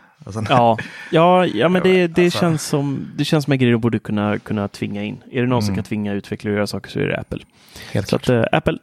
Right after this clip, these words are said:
Speaker 2: tvinga utvecklarna att, eh, bygga landskapsläge i alla appar. Annars kastar ni ut dem. Gör det. Tack.
Speaker 1: Helt rätt.
Speaker 2: Flyttbar docka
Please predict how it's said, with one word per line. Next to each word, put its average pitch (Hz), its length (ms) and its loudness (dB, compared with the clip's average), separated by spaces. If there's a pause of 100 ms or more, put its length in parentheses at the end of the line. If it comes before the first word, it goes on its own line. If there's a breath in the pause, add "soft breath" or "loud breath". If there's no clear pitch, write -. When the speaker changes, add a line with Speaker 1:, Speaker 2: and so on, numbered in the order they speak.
Speaker 2:
tvinga 127 260 4
utvecklarna 98 500 2
att, - 400 -8
eh, - 680 -4
bygga 113 280 2
landskapsläge - 580 0
i - 20 0
alla - 180 0
appar. - 280 -6 (580)
Annars 104 260 0
kastar - 300 -2
ni - 60 -2
ut - 120 -4
dem. - 100 -6 (600 soft breath)
Gör 101 120 2
det. - 120 -10 (880)
Tack. - 240 -14
Speaker 1:
Helt - 160 -10
rätt. - 200 -20 (1200 soft breath)
Speaker 2:
Flyttbar - 420 0
docka 165 520 0